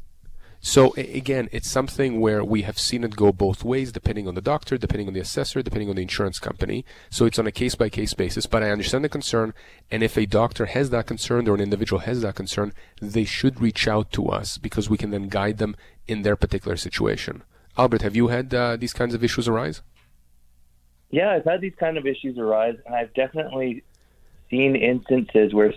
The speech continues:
Speaker 2: someone actually has brought someone to an independent medical examination. And as you said, there's no hard and fast rules. It's very, very case by case. But the way that I always like to kind of convey it to my clients is that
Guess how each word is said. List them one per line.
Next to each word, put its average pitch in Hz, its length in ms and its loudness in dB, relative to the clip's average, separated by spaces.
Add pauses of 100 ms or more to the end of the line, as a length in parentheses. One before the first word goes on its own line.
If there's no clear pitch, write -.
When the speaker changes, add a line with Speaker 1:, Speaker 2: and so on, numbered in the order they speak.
Speaker 2:
someone 113 340 4
actually 104 420 4
has 117 380 4
brought 101 360 4
someone 98 340 0 (160)
to 101 420 4 (480)
an 107 120 2
independent 101 460 6
medical 98 340 6
examination. 90 760 2 (280)
And 113 180 4
as 127 220 4
you 127 180 2
said, 104 200 6
there's 98 160 0
no 117 200 6
hard 110 200 4
and 107 120 0
fast 98 320 4
rules. 90 300 0 (120)
It's - 140 -10 (120)
very, 120 340 6
very 98 300 4
case 98 360 0
by 90 140 4
case. 113 360 2 (920)
But 143 220 4 (440)
the 139 60 2
way 165 160 6
that 185 140 2
I 135 160 6
always 135 260 2
like 120 240 2 (100)
to 113 380 0 (180)
kind 113 140 0
of 104 80 -4
convey 117 300 4
it - 80 -4
to 110 40 -6
my 107 160 4
clients 127 580 2
is 104 180 0
that 107 280 6